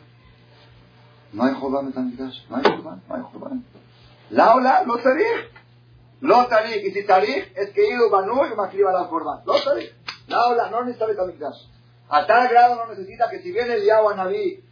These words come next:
y me dice, "Vamos a construir", digo, "Vete de aquí, ahí te estamos estudiando Torah, es más importante lo que estamos haciendo". Entonces, ¿por qué lloramos en Tisha B'Av?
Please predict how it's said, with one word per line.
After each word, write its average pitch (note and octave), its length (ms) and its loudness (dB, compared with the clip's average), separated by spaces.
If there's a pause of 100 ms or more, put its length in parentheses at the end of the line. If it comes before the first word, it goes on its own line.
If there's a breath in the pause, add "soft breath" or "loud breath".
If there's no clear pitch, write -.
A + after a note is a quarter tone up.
y C#3+ 60 -16
me E3+ 80 -8
dice, G#3 200 0
"Vamos A3+ 260 2
a G#3+ 80 -2
construir", G#3+ 460 0
digo, G#3 360 2 (520)
"Vete G3+ 280 0
de G3 80 6
aquí, F#3 240 2
ahí F#3 120 2
te F3 60 -6
estamos F3+ 260 -6
estudiando F3 280 -4
Torah, F3+ 200 -2
es F3+ 60 -4
más F3 180 -4
importante D3+ 440 -6
lo C3+ 80 -6
que - 60 -18
estamos B2+ 280 -6
haciendo". G2+ 380 -20 (2250)
Entonces, A#2 1000 -4 (220)
¿por G2 140 -8
qué A2+ 120 -8
lloramos G#2+ 360 -2
en F2 80 -20
Tisha - 260 -14
B'Av? F2+ 240 -12